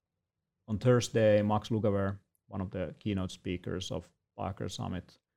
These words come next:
also on the show, as well, well as Mad Ventures, Tunna and Riku. And it's gonna be exciting. So, uh, we will be sending these, as always, live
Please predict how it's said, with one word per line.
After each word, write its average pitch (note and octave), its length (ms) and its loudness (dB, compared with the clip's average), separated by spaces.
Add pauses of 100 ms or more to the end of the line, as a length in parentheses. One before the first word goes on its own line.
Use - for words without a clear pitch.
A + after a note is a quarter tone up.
(540)
also F#2 640 -6
on G2 100 -6
the F2 80 -4
show, A2 300 4
as F#2 160 -4
well, F2+ 240 -4 (120)
well F#2 200 -6
as G2+ 200 -8
Mad F#2+ 380 -6
Ventures, - 640 -10 (580)
Tunna F2 380 -8 (160)
and D2+ 200 -10 (140)
Riku. F2+ 340 -8 (920)
And B1+ 360 -12
it's - 600 -20
gonna F#2 140 -10
be F2 100 -6
exciting. G2 560 0
So, G2 380 -4 (480)
uh, G2+ 80 -6
we B2+ 160 4
will A#2+ 160 6
be A2 160 4
sending A2 600 4 (480)
these, G2+ 320 -2
as G2+ 220 -2
always, B2 760 2 (320)
live G#2 420 0